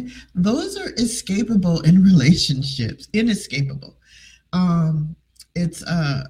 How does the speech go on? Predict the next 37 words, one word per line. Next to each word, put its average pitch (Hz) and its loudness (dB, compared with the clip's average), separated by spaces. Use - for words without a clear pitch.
gonna 180 0
be 196 0
part 214 -4
of 196 -2
your, 175 -4
you, - -8
dealing 196 -2
with - -8
human, 185 -4
human 185 -4
beings 180 -2
and 156 -4
human 175 -4
interactions. 143 -6
So, 135 -8
uh, 147 -4
those 175 -2
are 190 -2
important, 165 -4
your 147 -2
boundaries. 151 -4
I, 139 -8
I 233 -12
got 285 -12
one 196 -2
boundary 170 -2
that, 139 -6
that 139 -16
sometimes 180 -4
happens, 139 -8
has 156 -6
happened 139 -6
over 151 -4
my 139 -2
lifetime, 139 -2
and - -16
I, 60 -14